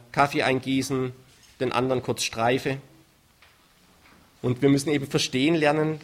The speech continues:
welche Art von Zärtlichkeit unser Partner braucht, ihm, welche Art von Zärtlichkeit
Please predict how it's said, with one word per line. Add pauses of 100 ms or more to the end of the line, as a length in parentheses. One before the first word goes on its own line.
(140)
welche
Art
von
Zärtlichkeit
unser
Partner
braucht,
ihm, (140)
welche
Art
von
Zärtlichkeit